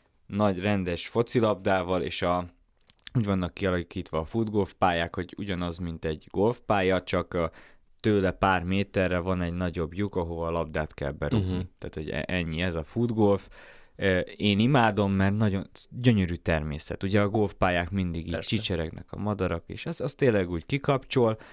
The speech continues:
Speaker 1: Ö, ezt szeretném majd ilyen, legalább ilyen havi, havi szinten szeretném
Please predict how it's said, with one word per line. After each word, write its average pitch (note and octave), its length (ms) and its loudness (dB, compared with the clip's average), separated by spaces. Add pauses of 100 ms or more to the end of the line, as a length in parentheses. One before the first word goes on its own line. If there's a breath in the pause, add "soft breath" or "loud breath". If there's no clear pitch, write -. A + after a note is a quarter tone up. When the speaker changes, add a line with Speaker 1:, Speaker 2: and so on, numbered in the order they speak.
(460 loud breath)
Speaker 1:
Ö, G#2+ 320 2 (100)
ezt G2+ 220 0
szeretném F#2 500 -2
majd F2 300 -2
ilyen, F2+ 300 0
legalább E2+ 500 -2
ilyen E2+ 200 -4
havi, E2+ 480 -4 (180)
havi A2 300 0
szinten D#2+ 340 -8
szeretném D2+ 560 -6